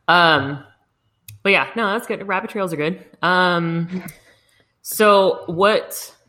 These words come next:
Speaker 1: do you think is the most important step someone can take towards reducing stress and living a happier and more harmonious life as an entrepreneur?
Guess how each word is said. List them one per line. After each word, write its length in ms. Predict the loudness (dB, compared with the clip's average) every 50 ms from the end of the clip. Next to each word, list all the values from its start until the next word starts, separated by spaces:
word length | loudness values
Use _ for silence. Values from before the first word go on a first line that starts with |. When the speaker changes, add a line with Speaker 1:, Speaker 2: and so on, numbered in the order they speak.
| _ _ -14
Speaker 1:
do 120 | -8 -6 -4
you 160 | -2 -2 -4 -2
think 280 | -2 -2 -2 -2 -2
is 220 | -2 -4 -4 -4 -4
the 60 | -4
most 280 | -2 -2 -2 -2 -2
important 420 | -6 -8 -6 -6 -6 -6 -6 -10 -10
step 360 | -8 -6 -4 -4 -4 -6 -8 -20 -20 _ _
someone 380 | -12 -6 -4 -2 -2 -2 -4 -4
can 160 | -4 -6 -6 -6
take 360 | -4 -4 -4 -4 -4 -6 -12
towards 420 | -10 -4 -2 -2 -2 -2 -4 -4 -6
reducing 460 | -4 -2 -2 -2 -2 -2 -4 -4 -6
stress 640 | -4 -2 0 0 0 0 -4 -8 -12 -12 -12 -14 _ _ _ _ _ _ _ _ -4
and 140 | -2 2
living 220 | 2 2 2 2 0
a 60 | -2
happier 360 | 0 0 -2 0 0 0 2 2
and 120 | 0 0
more 160 | 0 0 0
harmonious 580 | 0 0 -2 0 0 -2 -2 -4 -6 -6 -4 -4
life 240 | -4 -4 -2 -2 -4
as 120 | -4 0
an 60 | 0
entrepreneur? 600 | 0 0 0 -2 -4 -4 -2 -2 -2 -2 -4 -6